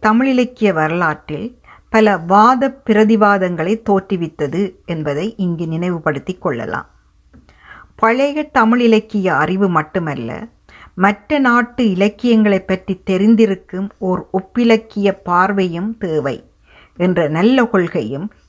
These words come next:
இதனால் தேயத் தொடங்கிவிட்டது என்று தளியசிங்கம் கூறுகிறார்.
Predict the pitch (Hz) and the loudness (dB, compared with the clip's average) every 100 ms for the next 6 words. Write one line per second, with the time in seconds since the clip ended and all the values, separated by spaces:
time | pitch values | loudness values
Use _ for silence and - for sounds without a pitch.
0 | - 180 185 165 185 214 - 196 226 226 | -4 0 2 0 -4 -6 0 2 4 2
1 | 214 160 160 160 131 - 143 123 113 _ | 0 -2 -2 -6 -8 -8 -8 -8 -14 _
2 | 156 147 160 - 151 175 151 151 139 165 | -10 -10 -6 -4 -2 -2 -6 -10 -8 -8
3 | 190 156 127 131 117 107 | -6 -6 -6 -8 -8 -8